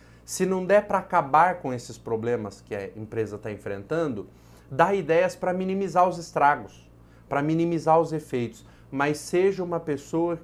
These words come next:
resolvedora de problemas. Os profissionais que resolvem os problemas e que têm atitude são aqueles que crescem na carreira.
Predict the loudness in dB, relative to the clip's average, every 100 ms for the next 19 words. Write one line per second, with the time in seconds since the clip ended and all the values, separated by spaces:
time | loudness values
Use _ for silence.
0 | -12 -2 0 0 0 2 0 -2 -2 -2
1 | -4 -6 -2 0 -2 -4 -12 -18 -20 -14
2 | -6 -6 -4 -4 -4 -6 -8 -6 -4 -2
3 | -2 -2 -8 -10 -8 -6 -4 -4 -4 -10
4 | -20 -20 -10 -10 -6 -8 -2 -2 -2 -6
5 | -10 -6 0 0 0 -6 -14 -20 -20 -14
6 | -6 -2 0 -2 -4 -4 -2 -2 -6 -12
7 | -6 -4 -4 -10 -20 -20 -6 0 2 0
8 | -2 -8 -6 -6 -8 -6 -8 -10